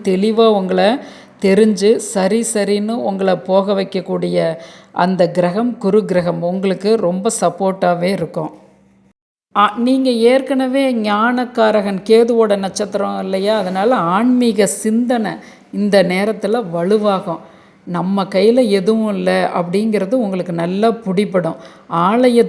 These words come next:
திருப்பணிகளுக்கு கூட நிறைய பேர், பல பேர் இதை உதவி செய்வீங்க.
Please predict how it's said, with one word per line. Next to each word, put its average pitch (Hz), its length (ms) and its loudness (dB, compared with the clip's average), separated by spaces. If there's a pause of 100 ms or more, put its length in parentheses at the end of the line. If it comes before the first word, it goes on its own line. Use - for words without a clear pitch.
திருப்பணிகளுக்கு 214 920 -2
கூட 190 300 -2
நிறைய 202 580 2
பேர், 196 340 0
பல 185 280 0
பேர் 233 340 2
இதை 202 160 -2
உதவி 185 500 0
செய்வீங்க. 170 520 -4